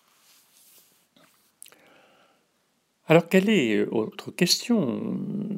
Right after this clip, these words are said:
deuxième point de notre méditation, c'est cette volonté de Dieu.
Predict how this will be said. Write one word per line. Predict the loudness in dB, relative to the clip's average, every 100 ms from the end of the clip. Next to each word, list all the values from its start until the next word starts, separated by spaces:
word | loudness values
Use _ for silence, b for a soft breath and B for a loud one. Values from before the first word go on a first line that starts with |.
| -10 -14 b b b b
deuxième | -14 -8 -6 -4 -4
point | -6 0 2 2
de | -4 -6 -6
notre | -4 -6 -8 -6
méditation, | -8 -6 -6 -2 -2 0 -2 -2 b b b b b
c'est | -16 -12 0 2 2
cette | 2 -2 0
volonté | 0 0 0 -2
de | 0 -2
Dieu. | 0 -2 -4 -10